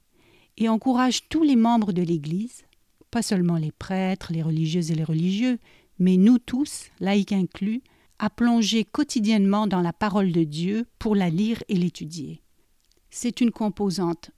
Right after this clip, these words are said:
très importante de notre vie de chrétien. Et c'est justement le sujet que nous allons approfondir dans cette série.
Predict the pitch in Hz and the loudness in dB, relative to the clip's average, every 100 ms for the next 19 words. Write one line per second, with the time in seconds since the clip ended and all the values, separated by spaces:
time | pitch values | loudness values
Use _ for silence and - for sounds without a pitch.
0 | _ - - 262 220 175 170 - - 180 | _ -14 -6 -4 -2 -4 -6 -12 -14 -14
1 | - - - _ _ _ _ - 196 180 | -14 -20 -20 _ _ _ _ -6 -2 0
2 | 185 - 180 160 190 175 - 180 - - | -2 -4 -6 -4 -4 -6 -8 -10 -10 -14
3 | - - _ _ _ _ _ _ - 208 | -16 -20 _ _ _ _ _ _ -8 -6
4 | - 220 208 226 - 247 214 202 175 170 | -4 -2 0 -2 -2 0 2 2 0 -2
5 | - 180 156 190 214 - 175 165 160 170 | -6 -6 -4 -4 -6 -4 -2 -2 -4 -4
6 | 165 - 190 - 196 - 170 156 196 233 | -6 -8 -14 -12 -12 -8 -8 -8 -10 -12
7 | - _ - 165 175 165 175 - - 160 | -16 _ -12 -4 -2 -2 -8 -8 -10 -10
8 | 160 170 | -12 -18